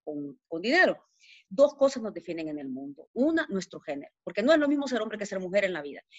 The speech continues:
Y esa es una cosa importante que debemos tener claras como mujeres, porque nunca un hombre va a poder comprender la experiencia de vida de una mujer,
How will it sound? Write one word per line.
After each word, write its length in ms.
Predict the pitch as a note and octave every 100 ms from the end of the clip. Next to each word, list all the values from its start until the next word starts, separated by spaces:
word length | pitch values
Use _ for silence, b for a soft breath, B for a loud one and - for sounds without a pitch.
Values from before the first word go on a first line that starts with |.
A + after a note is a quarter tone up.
| b
Y 140 | G3+
esa 160 | A#3 B3+
es 40 |
una 200 | A#3 G#3+
cosa 200 | G#3+ A3+
importante 760 | A3+ G#3 F3+ - G3+ A#3 B3+ B3+
que 320 | - G3+ A#3 - b b
debemos 360 | E3+ F#3 G3 A3+
tener 300 | F#3+ F#3 F#3+
claras 300 | G3 G3 G#3+
como 160 | - F#3+
mujeres, 540 | E3+ E3+ A3+ B3 C4+ B B
porque 260 | - G3 F#3+
nunca 320 | F#3+ A#3 A3
un 160 | G3 G3
hombre 220 | G#3 G3+
va 80 | F#3
a 100 | F#3
poder 240 | F#3+ F#3+
comprender 440 | - F3+ F3 E3+ F3+
la 80 | F#3+
experiencia 580 | - E3+ E3 F#3+ -
de 80 | E3+
vida 240 | E3 F#3 F3
de 80 |
una 180 | E3+ E3
mujer, 400 | D#3+ D#3 G3+ A#3+